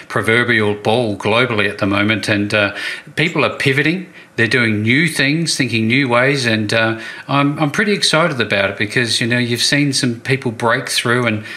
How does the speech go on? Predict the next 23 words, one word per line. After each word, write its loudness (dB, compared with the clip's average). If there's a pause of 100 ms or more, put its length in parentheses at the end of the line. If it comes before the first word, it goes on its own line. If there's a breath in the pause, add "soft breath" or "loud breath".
(140 loud breath)
and 0
continue 0
forward. -2
So 0
again, 0
thank -2
you -2
for -2
sharing. 2
Now, 0 (340 loud breath)
I'm 2
a 2
big -2
fan 0
of, 2
uh, 2
technology. 0
I 0
love 0
to 0
watch -2
this 0
space. 0